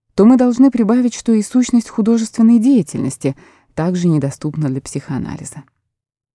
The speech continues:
Современная биология склоняется к тому, чтобы объяснить главные черты органической конституции человека соединением мужского и женского начала в материи.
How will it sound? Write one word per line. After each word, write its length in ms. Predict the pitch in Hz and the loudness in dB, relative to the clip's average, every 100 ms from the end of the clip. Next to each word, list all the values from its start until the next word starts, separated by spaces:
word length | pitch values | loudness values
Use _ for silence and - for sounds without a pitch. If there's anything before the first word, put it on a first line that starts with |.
| _ _ _ _ _ _ _ _ | _ _ _ _ _ _ _ _
Современная 600 | - 247 269 320 311 285 | 0 4 6 8 6 6
биология 540 | 233 254 294 320 254 240 | 4 2 2 2 2 0
склоняется 500 | - 208 240 240 208 | 0 2 4 2 -2
к 80 | |
тому, 260 | - 208 247 | -2 0 0
чтобы 280 | - 208 190 | 0 -2 -2
объяснить 600 | 170 190 - 233 226 - _ _ _ | -2 -4 2 2 2 -6 _ _ _
главные 540 | 165 196 196 143 139 131 | -2 0 0 0 -2 -2
черты 420 | - 165 - 151 | -6 -10 -6 -4
органической 720 | 131 143 156 160 - - 135 | -2 -2 -2 -4 -8 -10 -6
конституции 640 | 143 139 143 160 143 - | -6 -6 -8 -8 -8 -8
человека 640 | 127 135 160 220 320 - - _ _ _ _ _ _ _ _ _ | -8 -8 -6 -4 -6 -8 -16 _ _ _ _ _ _ _ _ _
соединением 840 | - 208 190 208 247 269 240 220 - | -2 2 4 6 8 8 6 4 2
мужского 640 | 185 208 - - 302 262 254 | 0 0 -2 -2 0 2 2
и 180 | 254 | 2
женского 560 | 240 180 127 127 - 123 | 0 0 -2 -6 -8 -4
начала 400 | 131 139 135 120 | -4 -6 -6 -4
в 40 | |
материи. 580 | 135 143 - - 139 - | -4 -4 -8 -14 -14 -18